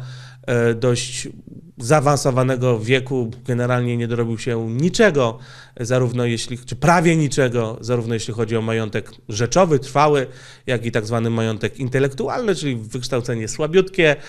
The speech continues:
e, majątek mały, za to długi, kredycik hipoteczny, no to jestem przekonany, że powrót na przykład do pracy, nie wiem, gdzie on tam wcześniej pracował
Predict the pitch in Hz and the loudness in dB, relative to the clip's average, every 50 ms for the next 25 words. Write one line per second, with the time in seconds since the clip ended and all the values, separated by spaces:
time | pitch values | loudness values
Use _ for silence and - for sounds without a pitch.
0 | - - - - - _ - 113 113 113 113 110 110 110 110 107 107 107 107 107 | -18 -20 -20 -20 -20 _ -4 0 0 2 2 2 2 2 0 0 -2 -2 -2 -4
1 | 107 110 110 110 110 107 110 113 113 113 113 113 120 127 131 131 127 123 127 127 | -4 -6 -8 -8 -8 -6 -6 -6 -4 -4 -2 0 2 2 2 2 0 -2 -2 -2
2 | 117 101 - - - - - - - - 113 120 147 165 170 165 165 151 143 175 | -4 -4 -4 -10 -18 -18 -20 -20 -14 -8 -2 0 2 4 4 4 4 2 2 4
3 | 165 196 190 151 160 175 180 185 170 139 143 170 180 180 - - - - - - | 6 6 6 8 8 8 8 8 6 6 4 4 2 0 -4 -12 -18 -20 -16 -10
4 | - 127 127 120 127 - 131 131 120 120 120 113 - 135 120 - 139 123 135 139 | -4 -2 -2 -2 0 2 2 2 2 2 -2 -4 -4 -6 -6 -6 -4 -2 0 2
5 | 139 214 220 208 - 220 208 196 - - - - - - - - - - 508 539 | 2 2 2 2 2 2 2 0 0 -6 -16 -16 -16 -18 -18 -18 -12 -4 0 0
6 | 523 523 480 427 370 311 247 220 208 175 165 151 - - 151 131 120 - 135 - | 0 0 0 0 2 2 2 2 2 2 0 0 0 0 0 0 -2 -2 -4 -4
7 | 135 120 120 120 120 123 120 110 117 113 - - 127 120 110 113 117 110 113 110 | -2 0 0 0 0 0 0 0 -2 -2 0 2 2 2 2 0 -2 0 0 -2
8 | 101 - 127 117 127 113 104 107 107 107 104 - - - - - - - - - | -2 -4 -4 -2 -2 -2 -2 -2 -4 -4 -4 -6 -10 -20 -20 -20 -20 -20 -18 -10
9 | - 143 135 123 123 - - 120 110 110 104 104 - - 104 101 98 98 95 92 | -4 -2 0 0 0 -2 -4 -4 -4 -4 -6 -8 -10 -14 -14 -14 -14 -14 -14 -16
10 | 98 - - 98 95 - 101 92 - 113 101 - 117 107 - 113 117 113 123 120 | -16 -16 -18 -20 -18 -18 -16 -10 -8 -6 -6 -6 -6 -6 -4 -4 -2 -2 -2 -2
11 | 107 107 104 98 95 92 - | -2 -2 -4 -4 -6 -8 -14